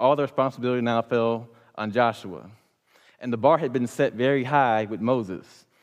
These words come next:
It's a hard act to follow. On top of that, going into land would, would be a hard task. See, Joshua had been to the land before.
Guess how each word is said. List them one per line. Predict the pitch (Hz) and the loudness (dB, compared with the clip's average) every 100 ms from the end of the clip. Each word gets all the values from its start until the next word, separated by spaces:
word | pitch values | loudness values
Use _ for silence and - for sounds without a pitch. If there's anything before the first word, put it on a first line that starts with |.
| _ | _
It's | - | -20
a | 113 | -8
hard | 147 143 135 | 2 2 2
act | 123 - | -2 -2
to | 113 | -2
follow. | 143 127 98 73 - _ _ _ _ _ _ - | 2 2 0 -8 -14 _ _ _ _ _ _ -14
On | 120 | 0
top | 170 170 | 0 0
of | 127 | 4
that, | 147 147 117 | 4 4 0
going | 139 156 | 0 0
into | 147 131 | -2 -2
land | 135 131 120 | 0 0 -2
would, | 123 - | -6 -8
would | 113 | -6
be | 117 | -6
a | |
hard | 113 135 135 | 2 2 2
task. | 196 170 110 90 - _ _ _ _ _ | 0 0 0 -6 -20 _ _ _ _ _
See, | - 127 | -14 -2
Joshua | 147 185 185 160 | 2 2 2 0
had | 127 | 2
been | 160 | -2
to | - | -2
the | |
land | 131 135 120 | 0 0 0
before. | 110 - 143 101 87 | -4 -4 -2 -2 -6